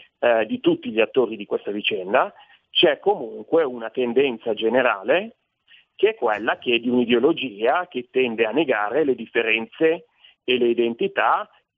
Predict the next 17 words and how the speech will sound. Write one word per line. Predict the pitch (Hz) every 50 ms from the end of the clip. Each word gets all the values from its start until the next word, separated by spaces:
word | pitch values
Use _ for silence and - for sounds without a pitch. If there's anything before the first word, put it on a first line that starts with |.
| _ _ _ _ _
eh, | - - 143 139 131 123 127 123 123 123
in | 127 139 139 139
generale | 127 139 151 175 202 190 156 104 107 113 127 170 208 226 - -
e | - 120 113 110 101 _ _ -
anche | - 143 160 143 123 120 123 117 - 175
in | 190 208 185 131 117
particolare | - 120 - - - 139 - 190 165 120 104 101 120 127
quelle | 127 117 101 104 -
sessuali | - 107 - - 123 127 123 127 127
tra | - 120 110
maschio | 101 107 - - 110
e | 104
femmina. | - 123 123 107 95 90 87 - - _ _ _ _ _ _ _ _ _ _ _ _ _ _ _ _
Questo | - - 110 - 135
non | 131 123
possiamo | 120 120 110 - 120 113 110
nascondercelo. | 110 104 - - 127 120 107 - - - - - -